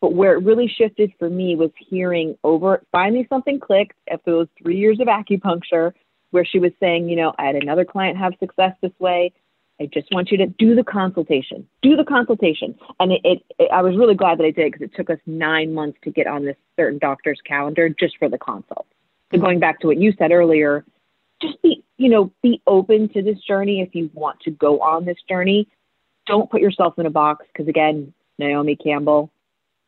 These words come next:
Speaker 1: Janet Jackson had their first children at fifty.
Speaker 2: Yeah.
Speaker 1: So let's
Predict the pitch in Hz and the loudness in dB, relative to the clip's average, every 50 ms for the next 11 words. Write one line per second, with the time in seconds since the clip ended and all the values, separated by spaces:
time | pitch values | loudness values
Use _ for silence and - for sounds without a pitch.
0 | _ _ - 165 143 143 143 139 - 156 139 135 - - - 151 147 151 - _ | _ _ -2 0 0 0 0 0 0 -2 -2 -2 -4 -4 -4 -4 -4 -6 -12 _
1 | _ _ - - - 156 151 147 151 151 151 143 143 - _ - 160 151 151 147 | _ _ -18 -10 -6 -4 -4 -4 -4 -4 -4 -4 -4 -4 _ -2 -2 -2 -2 -4
2 | _ - - 160 147 139 147 139 120 - 143 139 - - _ - 151 139 - _ | _ -10 -4 -4 -2 -2 -2 -6 -6 -6 -8 -8 -10 -10 _ -8 -8 -8 -6 _
3 | - 175 165 185 202 214 _ _ _ _ _ _ _ _ _ _ _ _ _ _ | 0 0 2 2 0 -4 _ _ _ _ _ _ _ _ _ _ _ _ _ _
4 | - 170 170 160 151 143 143 156 151 - _ _ _ _ _ _ _ _ _ _ | -16 -14 -14 -12 -12 -14 -16 -16 -18 -20 _ _ _ _ _ _ _ _ _ _
5 | _ _ - - 170 156 156 156 156 151 151 _ _ - - 185 165 160 | _ _ -6 -4 -4 -2 -2 -2 -4 -4 -6 _ _ -2 0 2 2 0